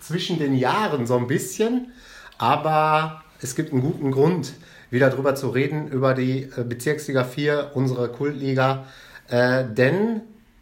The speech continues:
seit gestern steht fest, wer eigentlich dazugehört in der neuen Saison, in der Spielzeit zweitausendzweiundzwanzig, zweitausenddreiundzwanzig.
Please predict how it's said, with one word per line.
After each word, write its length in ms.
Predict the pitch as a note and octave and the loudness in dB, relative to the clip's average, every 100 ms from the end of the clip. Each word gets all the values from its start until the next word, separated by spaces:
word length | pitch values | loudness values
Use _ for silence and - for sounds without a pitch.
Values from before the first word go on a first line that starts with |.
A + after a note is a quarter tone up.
| _ _ _ | _ _ _
seit 200 | - B2 | -4 0
gestern 360 | D#3+ D#3+ D#3 D#3 | 0 0 -2 -2
steht 220 | C3 C3 | -4 -2
fest, 520 | D3 D3+ - - - _ _ _ _ | -2 -2 -4 -14 -20 _ _ _ _
wer 240 | - A#2+ D3+ | -2 2 2
eigentlich 220 | F3 F3 | 0 0
dazugehört 640 | F#3 F3+ B2+ A#2+ A2 A2 - | -2 0 0 2 0 -2 0
in 80 | |
der 80 | E3 | 2
neuen 240 | D#3+ F#3+ F3+ | 4 2 0
Saison, 320 | D#3 E3 F3+ | 0 0 0
in 80 | D#3 | 0
der 80 | |
Spielzeit 540 | D3+ - F3+ F3 D3+ D3+ | -2 -2 -2 0 0 0
zweitausendzweiundzwanzig, 1400 | - D3 D3 B2+ B2+ - C#3+ F3 E3+ D#3 E3 D#3+ - | -2 0 0 -2 -2 0 0 0 -2 -2 -2 -6 -6
zweitausenddreiundzwanzig. 1300 | - B2+ C3+ C3+ C#3 A2+ C3 B2+ G#2+ G2+ G#2 F2+ - | -2 0 2 0 2 4 4 4 -2 -6 -6 -10 -12